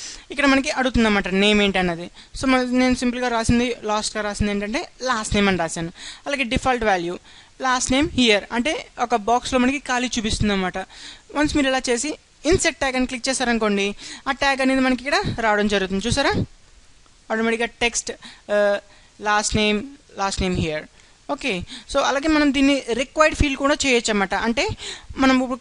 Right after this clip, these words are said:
contact us ఫామ్ type చేస్తున్నప్పుడు కొన్ని required అంటే mandatory compulsory అంటే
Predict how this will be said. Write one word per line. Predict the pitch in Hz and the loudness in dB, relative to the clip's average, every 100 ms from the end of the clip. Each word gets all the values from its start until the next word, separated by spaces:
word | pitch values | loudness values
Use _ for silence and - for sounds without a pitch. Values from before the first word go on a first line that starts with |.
| 262 | 2
contact | 269 294 311 | 2 2 0
us | 311 | -2
ఫామ్ | 294 277 | 0 0
type | 269 277 - | 0 -4 -2
చేస్తున్నప్పుడు | 294 - 233 208 214 | -2 2 0 0 -2
కొన్ని | 220 254 269 220 | 2 2 2 0
required | 254 - 302 302 254 | -4 0 2 4 2
అంటే | 233 | 0
mandatory | 247 220 208 226 302 320 294 277 - | 0 2 4 4 2 0 0 -2 -2
compulsory | 247 240 240 208 175 | -2 0 -2 -4 -4
అంటే | 214 233 | -4 -2